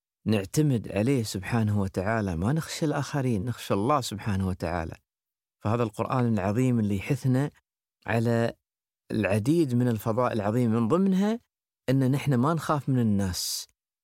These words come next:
ونعتمد على الله سبحانه وتعالى، ونركز على خوفنا من الله، لأن خوفنا من الله يينا كل خير وكل شر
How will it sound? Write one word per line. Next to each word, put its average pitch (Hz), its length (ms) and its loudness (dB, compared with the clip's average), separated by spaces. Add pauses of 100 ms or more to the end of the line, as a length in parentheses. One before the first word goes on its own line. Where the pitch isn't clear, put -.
(140)
ونعتمد 120 600 2
على 135 200 0
الله 131 260 2
سبحانه 113 500 0
وتعالى، 107 600 0 (640)
ونركز 151 840 2 (480)
على 143 400 2
خوفنا 170 720 0
من 139 180 2
الله، 101 380 0
لأن 117 420 0
خوفنا 165 520 0
من 143 160 0
الله 139 420 0 (680)
يينا 156 460 2
كل 190 580 0 (200)
خير 135 460 0 (480)
وكل 185 640 0 (140)
شر - 380 -2